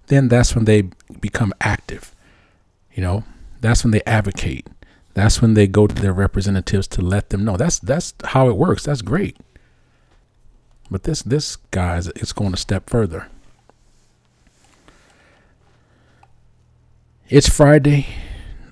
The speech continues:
I, I think I, I've said all I, I want to say about this topic. I think I would like, you know, to, to challenge you all again to pay close attention to what's being said and how it affects others.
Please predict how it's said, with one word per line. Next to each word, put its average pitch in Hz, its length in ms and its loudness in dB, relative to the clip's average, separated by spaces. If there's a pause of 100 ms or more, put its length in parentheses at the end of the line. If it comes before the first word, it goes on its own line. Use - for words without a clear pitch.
(140)
I, 120 80 2
I 117 180 2
think 139 300 0
I, 120 240 2
I've 110 220 -2 (1000)
said 131 300 6
all 113 120 6
I, 110 100 4 (160)
I 110 80 4
want 104 400 4
to 98 100 -4
say 90 200 -2
about 87 260 -2
this - 200 -6
topic. - 580 -4 (800)
I 95 60 -2
think 143 320 2
I 131 40 4
would 117 200 6
like, 110 220 2 (160)
you - 120 -6
know, 101 180 -2
to, 98 240 -6
to - 180 -10
challenge 104 440 2
you 107 120 4
all 92 160 2
again 95 340 2
to - 140 -6
pay 123 240 4
close - 320 -4
attention 104 420 0
to - 140 -2
what's 104 260 2
being 98 320 -2
said 95 500 -2 (300)
and 98 160 -2
how 117 380 2
it 98 100 0
affects - 720 -2 (440)
others. - 540 0